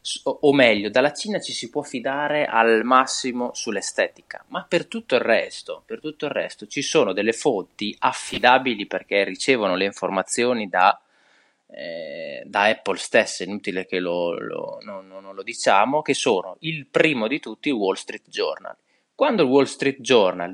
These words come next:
dice una cosa, non sbaglia, perché è Apple a dirlo, perché è Apple che, eh, diciamo, fa uscire apposta una certa notizia per aumentare l'hype,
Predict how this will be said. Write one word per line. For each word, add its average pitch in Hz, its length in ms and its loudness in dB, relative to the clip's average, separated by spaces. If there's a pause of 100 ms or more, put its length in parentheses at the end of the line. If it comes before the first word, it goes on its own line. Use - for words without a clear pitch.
(100)
dice 156 300 -6
una 165 160 0
cosa, 160 680 4
non 165 180 -6
sbaglia, 87 580 -2
perché - 380 -2
è 123 200 2
Apple 101 320 0
a 95 40 0
dirlo, 92 500 -8 (440)
perché 85 400 0
è 127 80 6
Apple 92 320 -4
che, - 380 -4
eh, 82 840 -6
diciamo, 104 480 0
fa - 200 0
uscire 110 600 0
apposta 101 800 0 (460)
una 135 200 -4
certa 117 360 -2
notizia 180 380 -2
per 175 120 0
aumentare 127 640 4
l'hype, 101 640 0